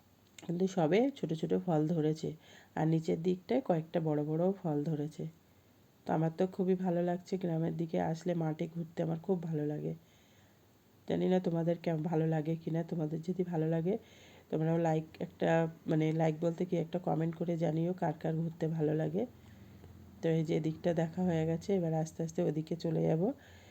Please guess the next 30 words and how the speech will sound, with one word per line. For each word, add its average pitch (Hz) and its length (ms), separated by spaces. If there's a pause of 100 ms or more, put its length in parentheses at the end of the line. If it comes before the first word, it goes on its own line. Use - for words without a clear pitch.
(460)
চারিদিকেই 185 640 (440)
মানে 165 220 (200)
গাছ 170 220 (100)
ভরা, 143 340 (480)
সবুজে 175 480
পুরো 185 300
ভরা 147 360
মাঠটা, 147 460 (840)
খুব 220 260
বড় 151 260
মাঠ। 139 240 (520)
তো - 120
এই 160 140
যে 170 160
এদিকটা 165 400 (120)
হয়ে 165 260
গেছে 165 260
দেখো, 160 260
এই 165 120
যে 170 140 (540)
যাচ্ছে 160 440
এদিক 156 260
দিয়ে, 180 200
এই 160 60
দেখো 160 300
সব 175 300 (140)
চারিদিকে 160 560 (540)
মানে 151 280
সবজি। 151 440 (1200)
শুধু 175 160